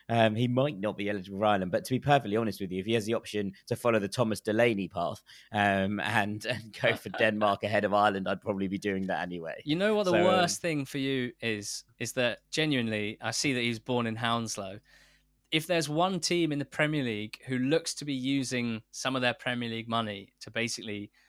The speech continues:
Speaker 2: try and hoover up some, some E F L talent on the cheap, so to speak, and then try and develop them properly, is Brentford <laughs> F C. I mean, they've been heavily
Speaker 1: Mm.
Speaker 2: linked this week to Keane Lewis Potter, rumours that they put in a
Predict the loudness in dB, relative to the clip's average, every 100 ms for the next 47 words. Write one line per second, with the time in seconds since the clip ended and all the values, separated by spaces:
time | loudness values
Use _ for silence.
0 | _ -10 0 2 2 0 -2 0 2 0
1 | 0 -6 -8 -8 -8 -12 -12 -10 -8 -2
2 | -2 -2 -2 -4 -4 -4 -4 -4 -2 0
3 | 0 -2 -2 -4 -4 -8 -8 -8 -8 -8
4 | -10 -14 -20 -12 -4 -2 -2 -2 -2 -4
5 | 0 0 0 -6 -10 -10 _ -4 -2 -2
6 | -8 -8 -14 -20 _ -12 -8 0 0 0
7 | -4 -2 -2 0 -2 -6 -18 _ -6 -2
8 | 0 0 0 4 4 4 2 2 0 -6
9 | -6 -4 -6 -6 -6 -8 -4 -4 -2 -4
10 | -4 -2 -2 0 0 0 0 -2 -2 -6
11 | -6 -6 -6 -6 -6